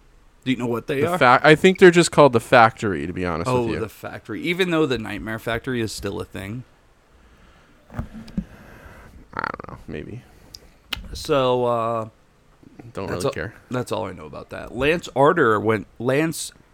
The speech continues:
Speaker 1: Archer went against Nick Comoroto. Not a good look for Lance going into the G one.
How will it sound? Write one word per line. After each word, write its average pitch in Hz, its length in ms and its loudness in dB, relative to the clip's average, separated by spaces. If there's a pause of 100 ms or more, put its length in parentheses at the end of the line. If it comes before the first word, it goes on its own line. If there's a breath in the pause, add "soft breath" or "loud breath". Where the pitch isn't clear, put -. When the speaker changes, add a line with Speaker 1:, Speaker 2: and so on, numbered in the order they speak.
(260)
Speaker 1:
Archer 135 560 -4
went 110 220 -6
against 113 380 -4
Nick 135 220 -2
Comoroto. 123 720 0 (360 loud breath)
Not 175 320 6
a 311 80 2
good 262 220 -2
look 185 220 0
for - 180 -2
Lance 151 400 0
going 135 300 2
into 139 200 0
the 113 120 -2
G 113 220 -4
one. 110 460 -4